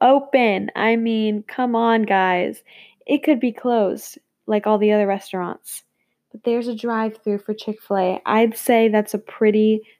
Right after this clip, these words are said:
big win because Chick-fil-A is very important to me. I, I spend a lot of my time in that drive-thru.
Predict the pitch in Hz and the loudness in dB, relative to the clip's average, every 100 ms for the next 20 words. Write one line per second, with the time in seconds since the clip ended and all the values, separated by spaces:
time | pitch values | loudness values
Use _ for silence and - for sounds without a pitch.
0 | _ - 202 202 190 214 _ _ _ _ | _ -2 2 2 -2 -8 _ _ _ _
1 | _ _ _ _ _ - 202 180 104 233 | _ _ _ _ _ -2 0 0 0 -6
2 | - - 208 - 208 190 185 196 - - | -10 -4 -4 2 4 4 4 0 -6 -14
3 | _ _ _ - 226 - 220 214 202 208 | _ _ _ -2 -2 2 4 4 2 -4
4 | _ _ _ _ _ _ _ _ _ - | _ _ _ _ _ _ _ _ _ -2
5 | 208 180 175 123 208 - 214 - 80 - | 2 4 4 2 0 -2 -2 -4 -6 -12
6 | - - - - 90 95 - - 208 214 | -12 -14 -14 -8 -6 -4 -6 -6 -4 -4
7 | - - 220 226 240 254 - 269 277 220 | -4 -2 0 2 4 2 2 2 2 2
8 | 202 208 _ - 226 202 214 208 202 - | 2 -4 _ -2 0 0 0 0 0 0
9 | 226 | -2